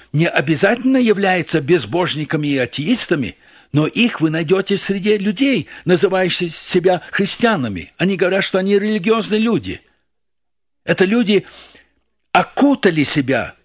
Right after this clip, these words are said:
твердой оболочкой религиозности, обрядами, внешними проявлениями благочестия, но сердца их тверды, как камень, и невосприимчивы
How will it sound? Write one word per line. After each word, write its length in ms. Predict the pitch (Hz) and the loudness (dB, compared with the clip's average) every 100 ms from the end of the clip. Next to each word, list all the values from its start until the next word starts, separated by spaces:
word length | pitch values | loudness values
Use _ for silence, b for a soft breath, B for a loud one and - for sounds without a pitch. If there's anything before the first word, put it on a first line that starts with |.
| _ | _
твердой 580 | - 151 220 202 160 180 | -4 2 4 2 2 0
оболочкой 840 | - 160 170 175 190 - - 165 B | 2 0 2 2 0 -2 -2 -2 B
религиозности, 1120 | - 165 175 170 175 208 185 127 147 - - | 0 0 2 -2 0 0 0 -2 -4 -4 -2
обрядами, 880 | 139 - 131 165 214 180 156 156 143 B B | 0 0 -2 -2 0 0 -4 -4 -6 B B
внешними 760 | 120 185 214 - 170 175 165 156 B - | -2 2 2 0 -4 -2 -2 -4 B -2
проявлениями 880 | 175 185 175 202 190 185 180 165 B B - | 2 2 2 0 0 0 -2 -4 B B 0
благочестия, 920 | 175 190 - 220 214 - - 127 92 b b _ 135 | 2 2 0 0 0 -2 -4 -4 -6 b b _ 0
но 340 | 151 156 - - | 2 2 -4 -8
сердца 720 | - 156 - - 247 247 - - | -2 -2 -2 0 2 2 -2 0
их 360 | 143 120 - _ | 0 0 -6 _
тверды, 640 | - 147 139 113 131 104 - b b - | -2 0 0 0 0 0 -4 b b -4
как 280 | - - - | -4 -4 -2
камень, 520 | 190 165 113 104 87 B B - | 0 0 0 -2 -6 B B -4
и 100 | 143 | -2
невосприимчивы 1200 | 139 127 113 - 113 110 180 131 - 113 113 | 0 -2 -4 -6 -4 2 2 2 -2 0 -2